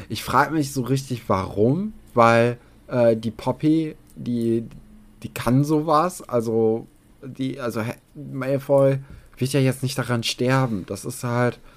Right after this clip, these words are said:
so, mein Gott, wenn man, wenn man Knochen innerhalb von ein paar Tagen nachwachsen lassen kann, dann, äh, wird das wohl nicht so schlimm sein, wenn man jetzt hier von so einem, äh, Wesen gebissen wird oder angeknabbert wird. Also das ist ja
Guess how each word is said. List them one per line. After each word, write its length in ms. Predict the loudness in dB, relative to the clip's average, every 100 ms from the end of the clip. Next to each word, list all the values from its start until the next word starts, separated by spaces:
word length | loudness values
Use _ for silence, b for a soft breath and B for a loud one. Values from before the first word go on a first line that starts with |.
| b b b b -12
so, 100 | -6 -2
mein 300 | 0 0 0
Gott, 300 | 0 0 -2 b _
wenn 100 | 0
man, 600 | 2 2 0 -4 -10 -8
wenn 100 | -4
man 340 | -2 -2 -6 -10
Knochen 500 | -2 2 2 2 0
innerhalb 480 | 0 -2 0 2 2
von 320 | 2 0 0 -2
ein 60 | -6
paar 220 | -4 -2
Tagen 300 | 0 -2 0
nachwachsen 840 | 0 -2 -2 -4 -4 -8 -8 -10 -14
lassen 380 | -6 -6 -4 -6
kann, 440 | -6 -4 -2 -2 -6 b b b b b -4
dann, 380 | 0 2 0 -2
äh, 340 | -2 -4 -4 -8
wird 160 | -8 -4
das 180 | -4 -2
wohl 180 | 0 2
nicht 200 | 0 -2
so 100 | -4
schlimm 300 | -2 -2 0
sein, 300 | 0 0 0
wenn 100 | 0
man 120 | 0
jetzt 160 | -2 -2
hier 180 | -2
von 180 | -2 -2
so 80 | 0
einem, 220 | 0 -2 b b b b b b -12
äh, 280 | -6 -4 -2 2
Wesen 420 | 2 4 0 -2 -10 _ -6
gebissen 500 | 0 0 0 -2 -2
wird 160 | -2
oder 140 | -2 0
angeknabbert 760 | -2 -2 -4 -2 0 -2 -2
wird. 160 | -4 -4
Also 160 | -4
das 160 | -4 -4
ist 200 | -4 0
ja 280 | 2 2